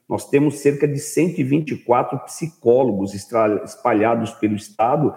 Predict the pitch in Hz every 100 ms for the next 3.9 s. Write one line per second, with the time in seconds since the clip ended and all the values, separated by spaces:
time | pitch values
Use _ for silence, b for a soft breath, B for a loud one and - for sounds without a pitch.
0 | B - 131 123 95 - 151 196 - 95
1 | 98 127 160 208 - 160 101 85 90 107
2 | 120 170 160 - - b - - 143 135
3 | 175 185 156 151 160 160 160 180 160